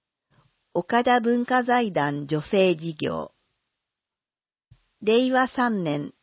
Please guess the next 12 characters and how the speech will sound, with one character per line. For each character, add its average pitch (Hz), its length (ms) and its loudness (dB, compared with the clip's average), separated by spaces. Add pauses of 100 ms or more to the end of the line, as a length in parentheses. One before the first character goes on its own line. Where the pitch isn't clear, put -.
(500)
一 208 280 -4
月 247 380 -4
九 226 160 0 (180)
日 220 460 2 (120)
土 208 180 4
曜 220 300 4
か 165 160 -2
ら 151 240 2 (400)
二 202 180 0
月 233 420 0
十 226 300 2
四 165 200 2